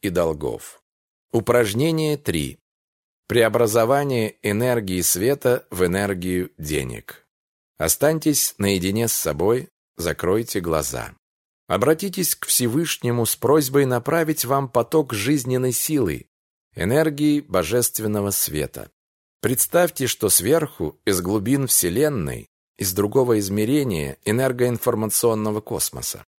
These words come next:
нисходит луч золотистой энергии. Он проходит сквозь ваше тело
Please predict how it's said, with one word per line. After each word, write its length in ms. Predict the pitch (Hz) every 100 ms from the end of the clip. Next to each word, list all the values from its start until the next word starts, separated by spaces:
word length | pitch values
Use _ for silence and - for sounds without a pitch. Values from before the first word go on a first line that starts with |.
| _ -
нисходит 640 | 110 107 - 160 156 151
луч 380 | 110 147 135 - -
золотистой 840 | 82 92 82 95 120 - 120 101 -
энергии. 800 | 98 104 107 82 67 58 - _ _ _ _ _ _ _ -
Он 180 | 151 185
проходит 540 | 170 160 175 165 156
сквозь 400 | - 139 131 -
ваше 400 | 117 123 - 92
тело 540 | - 135 165 160 156